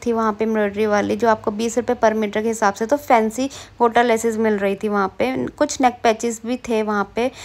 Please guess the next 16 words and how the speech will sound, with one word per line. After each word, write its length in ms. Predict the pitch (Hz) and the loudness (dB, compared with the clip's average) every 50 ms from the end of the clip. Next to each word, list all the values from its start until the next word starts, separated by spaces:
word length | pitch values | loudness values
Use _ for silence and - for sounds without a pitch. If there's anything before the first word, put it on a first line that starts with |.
| - - - - | -20 -14 -2 4
जो 80 | 240 233 | 6 6
आप 140 | 233 240 | 6 6
अपने 200 | 247 240 - 240 | 4 0 0 -4
सूटों 300 | 240 - 254 226 220 226 | -2 0 0 0 0 0
पे 100 | 220 - | -2 0
लगवा 260 | 233 226 214 214 208 202 | 0 0 2 2 0 0
के 160 | 208 - 262 | 0 -2 -2
फैंसी 400 | - - 226 208 220 214 - 247 | 2 2 2 2 2 0 -4 -2
सूट 220 | 226 262 262 240 | 0 0 2 4
आप 140 | 233 233 240 | 4 4 4
अपना 280 | 226 220 - 226 254 320 | 2 0 0 0 0 0
बनवा 400 | 370 294 247 247 240 220 214 214 | 0 0 0 0 2 4 2 2
सकते 340 | 208 - 196 - - - 202 | 2 -4 -8 -10 -8 -8 -6
हैं। 260 | 190 190 190 190 196 - - - - - - - - - - - | -6 -4 -6 -8 -8 -10 -16 -20 -20 -20 -20 -20 -20 -20 -6 0
कुछ 220 | - 311 285 - 311 | 2 2 4 4 4
अलग-अलग 720 | 320 311 311 302 - - 269 262 269 277 277 262 254 | 6 6 8 8 8 6 6 4 4 2 2 2 0